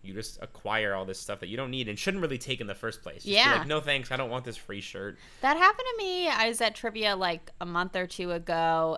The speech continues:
Speaker 2: and we came in, like, third place or something, and the third place prize is, like, a t-shirt and
Speaker 1: <laughs> Like
Speaker 2: some other stuff,
Speaker 1: <laughs>
Speaker 2: and I said that I didn't want it,
Speaker 1: Yeah.
Speaker 2: and I felt like it was hard to say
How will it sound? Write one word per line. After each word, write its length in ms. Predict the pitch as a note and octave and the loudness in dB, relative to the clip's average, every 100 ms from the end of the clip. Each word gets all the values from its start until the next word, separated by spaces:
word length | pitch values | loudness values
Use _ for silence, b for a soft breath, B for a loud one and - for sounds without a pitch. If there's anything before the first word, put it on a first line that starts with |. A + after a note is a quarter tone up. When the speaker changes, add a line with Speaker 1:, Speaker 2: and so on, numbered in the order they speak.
| - | -2
Speaker 2:
and 420 | E3+ D#3+ E3 E3 - | -2 -2 -2 -6 -8
we 120 | A3 | -10
came 240 | C#4 C4+ | -6 -6
in, 60 | G#3 | -4
like, 200 | D#3 - | -6 -4
third 260 | D#3+ D3 | -6 -6
place 300 | - D3 D#3 | -6 -6 -6
or 80 | E3 | -8
something, 600 | E3 E3 E3 F3 F3 F3+ | -6 -6 -4 0 0 -2
and 200 | - E3 | -8 -6
the 60 | D#3+ | -6
third 280 | E3 D#3+ D3 | -4 -6 -6
place 280 | E3+ E3 | -8 -8
prize 340 | - E3 D3+ E3 | -6 -4 -4 -6
is, 140 | D#3+ | -10
like, 160 | D3+ - | -10 -8
a 60 | - | -12
t-shirt 800 | - C4 B3+ B3 A3+ G#3+ G#3+ F#3+ B B B D#3+ | -8 -8 -6 -2 0 2 2 -2 B B B 2
and 500 | F3 E3+ E3 E3 D#3 | 4 4 4 0 -2
Speaker 1:
<laughs> 60 | |
Like 100 | B2+ | -6
Speaker 2:
some 280 | - - A3 | -4 0 2
other 300 | - G#3+ G#3+ | 6 8 6
stuff, 520 | G#3 - F#3 E3 E3+ - - | 2 0 6 10 8 6 0
Speaker 1:
<laughs> 60 | |
Speaker 2:
and 380 | F#3+ F3+ F3+ F3+ - | 2 4 4 4 6
I 160 | G#3 | 6
said 460 | G#3 C4+ B3 G#3+ F#3+ - | 6 6 6 2 -6 -12
that 260 | - F#3+ G3+ | -2 4 4
I 80 | F#3+ | 4
didn't 260 | G#3 E3+ | 0 0
want 280 | E3 G3+ G3+ | 2 4 4
it, 180 | D#3+ D#3+ | 4 6
Speaker 1:
Yeah. 180 | D#3 E3+ | 8 8
Speaker 2:
and 80 | |
I 100 | F3+ | 6
felt 320 | F#3 - G#3 G3 | 4 4 4 4
like 220 | A3 A3+ | 2 2
it 80 | G3 | -2
was 160 | G3 | -4
hard 480 | - F3+ E3+ F3+ F#3 | 0 2 4 2 -2
to 240 | F3+ E3 | -2 0
say 540 | E3+ - E3 D#3+ E3+ | -2 0 0 0 -4